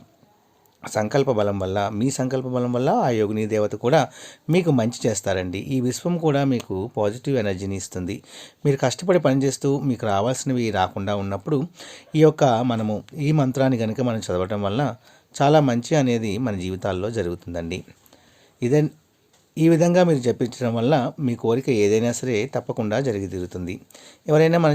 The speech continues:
ఛానల్ని కొత్తగా చూస్తున్న వారైతే please like, share and subscribe and support my channel. వీడియో కనుక మీకు నచ్చినట్లయితే ఒక చిన్న లైక్ ఇచ్చి సపోర్ట్ చేయండి ఫ్రెండ్స్. అలాగే పది మంది మిత్రులకు కూడా షేర్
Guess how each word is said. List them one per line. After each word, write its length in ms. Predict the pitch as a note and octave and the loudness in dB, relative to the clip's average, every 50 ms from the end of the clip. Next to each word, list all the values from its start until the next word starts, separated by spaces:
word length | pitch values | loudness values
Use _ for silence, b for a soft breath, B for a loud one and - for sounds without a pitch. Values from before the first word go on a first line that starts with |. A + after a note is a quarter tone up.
| C#3+ D3 | 2 2
ఛానల్ని 320 | C3+ B2+ B2+ C3 C#3 C3 - | 2 2 2 2 0 0 -2
కొత్తగా 260 | A#2 - A#2+ A#2+ A#2+ A2+ | -2 -2 -2 -2 -2 -4
చూస్తున్న 240 | A#2 G#2+ - - A2 G#2 | -6 -8 -6 -4 -4 -2
వారైతే 260 | G#2+ G#2 G#2 - G2+ C3 - B B B B B B - | -2 -2 -2 -2 -4 -4 -6 B B B B B B 0
please 300 | C#3+ D3 E3+ F#3+ F#3+ D#3+ D#3+ C3+ C3 | 2 4 6 6 4 4 2 2 4
like, 240 | B2+ B2+ C3 C3 - - | 4 2 2 0 -2 -4
share 180 | A2+ A2 G#2 G#2+ | -4 -2 -2 -2
and 100 | A2 G#2+ - | -4 -2 -2
subscribe 480 | G#2+ A2 - - - - D3 D3 D3+ D3 B2+ | -2 -2 -2 -4 -2 0 2 2 2 2 0
and 80 | A2 G#2 - | -2 -2 -4
support 300 | G#2 F#2+ - G2+ G2+ G#2 G#2 G2 | -4 -4 -2 -4 -4 -4 -4 -6
my 80 | F2+ E2+ - | -6 -6 -6
channel. 300 | F2 E2+ E2+ E2+ F2+ A2+ b b b b b b b b _ - | -6 -6 -4 -6 -8 -8 b b b b b b b b _ -2
వీడియో 200 | C3+ D#3 F#3 F#3+ | 2 4 6 6
కనుక 160 | F#3+ F3 D#3+ D#3 | 6 6 4 2
మీకు 100 | D3 C3+ B2+ | 2 2 0
నచ్చినట్లయితే 540 | A#2 - - B2 A2+ A2+ A#2 A2 - F3+ E3 C3+ - | 0 -2 -4 -4 -2 -2 -2 -2 0 -2 -2 -2 -2
ఒక 60 | C#3+ | -6
చిన్న 220 | D3 D3+ F3 F3+ F#3 F3 | -6 -4 -2 0 2 4
లైక్ 160 | D3+ C3+ C3 C#3 | 4 2 2 -2
ఇచ్చి 120 | B2+ - - | -4 -4 -4
సపోర్ట్ 280 | B2 G#2+ B2+ A#2+ A#2+ - | -4 -2 -2 -4 -2 -2
చేయండి 200 | B2+ A#2+ B2 A#2 | -2 -4 -2 -2
ఫ్రెండ్స్. 220 | B2+ C3+ D3+ - B2+ | -2 -4 -2 -2 -2
అలాగే 220 | G#2+ G#2+ G#2+ G#2+ A2 - G#2+ | 0 0 0 0 -2 -2 -4
పది 100 | G2+ G2 G2+ | -4 -4 -4
మంది 120 | G2 F#2 F2+ F2+ | -4 -4 -6 -6
మిత్రులకు 320 | F#2 - - F#2+ F2+ - | -8 -8 -8 -8 -8 -8
కూడా 160 | - F#2 G#2+ - - | -8 -8 -8 -6 -4
షేర్ 180 | - A2+ F#2+ | -4 -4 -4